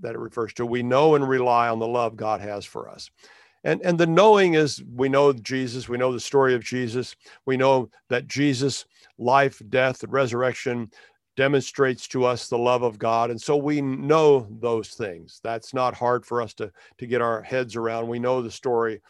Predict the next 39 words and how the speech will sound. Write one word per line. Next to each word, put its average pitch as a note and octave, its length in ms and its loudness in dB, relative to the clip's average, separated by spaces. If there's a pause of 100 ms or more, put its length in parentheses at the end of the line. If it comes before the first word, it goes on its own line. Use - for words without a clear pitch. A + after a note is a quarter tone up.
(160)
of G#2 100 -10
the A2+ 80 -12
Bible. A2+ 320 -6
We A2+ 120 -8
know A#2 160 -4
the A2+ 60 -10
story A2+ 360 -2
of G2 80 -8
Jesus. G2 400 -12
We E3+ 100 -4
may D3+ 140 0
not B2 180 -4
know A#2 160 -4
every A2+ 220 -6
detail, A#2 600 -4 (400)
but C3+ 80 0
we D3 120 2
know D3+ 240 2 (120)
e-, D#3 80 -2 (220)
essentially A#2+ 680 -2 (360)
that A#2+ 200 -4
Jesus A#2+ 420 -6
is A2 60 -16
the G#2 60 -16
Son C3+ 280 -2
of A2 120 -4
God, G#2 400 -6 (440)
and A2 100 -10
he A2+ 60 -12
came A2+ 420 -6 (380)
to A2 80 -12
give A2 140 -6
his G2+ 140 -10
life G2 220 -6
for G#2+ 180 -8
us. - 220 -14
We C3 100 0
know C3+ 180 6
that. F#2+ 200 -8